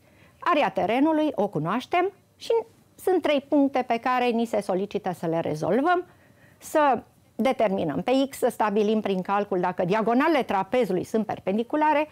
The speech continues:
și să calculăm distanța de la vârful D la dreapta B C. Problema a doua, în piramida triunghiulară regulată, cu înălțimea V O,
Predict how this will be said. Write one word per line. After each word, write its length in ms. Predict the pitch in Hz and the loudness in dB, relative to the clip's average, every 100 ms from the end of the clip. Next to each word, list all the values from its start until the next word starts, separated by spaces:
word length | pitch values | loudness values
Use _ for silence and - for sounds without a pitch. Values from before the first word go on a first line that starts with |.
| - | -12
și 160 | - 466 | -4 -4
să 140 | - | 0
calculăm 500 | 269 262 247 220 233 | 0 0 0 0 2
distanța 520 | 226 196 - 226 226 175 | 0 -2 0 -2 0 0
de 100 | 180 | 0
la 140 | 165 | 0
vârful 360 | 170 185 - 147 | -2 -4 -4 -2
D 80 | |
la 220 | 185 185 156 | 0 0 0
dreapta 380 | 180 180 - | -2 -2 -4
B 100 | 160 | -2
C. 320 | 233 233 - - _ _ _ - _ - - _ | -2 -2 -6 -6 _ _ _ -20 _ -20 -20 _
Problema 540 | - 285 214 165 170 | -2 2 0 0 -2
a 40 | 254 | 0
doua, 480 | 240 311 294 285 277 - | 2 4 4 2 -4 -18
în 200 | - 240 | -6 -4
piramida 500 | 240 247 247 269 208 | 0 2 2 2 2
triunghiulară 680 | 180 190 196 190 196 220 202 | 0 0 0 0 0 2 0
regulată, 720 | 165 170 240 254 294 285 269 | 0 0 0 0 0 2 0
cu 80 | 269 | 0
înălțimea 560 | 196 185 180 226 190 147 | -2 -2 -2 -2 0 -2
V 260 | 151 185 | -2 0
O, 180 | 180 311 | 2 0